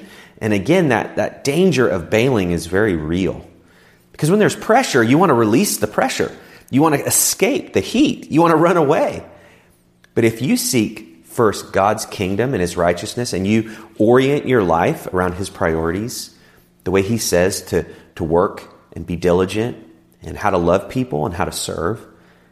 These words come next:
how to be engaged in the church, how to sacrifice in your family, if you do all those things,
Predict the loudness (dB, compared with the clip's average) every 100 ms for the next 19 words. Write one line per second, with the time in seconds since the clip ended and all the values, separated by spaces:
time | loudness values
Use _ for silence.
0 | -4 -2 2 2 2 2 2 0 -4 -4
1 | -4 -2 0 0 -4 -18 -20 -16 -4 -2
2 | -2 -4 -4 -4 -2 -2 -4 -10 -12 _
3 | -6 -2 0 -2 -4 -4 -4 -4 -4 -4
4 | 0 2 2 2 0 -4 -6 -8 -8 -12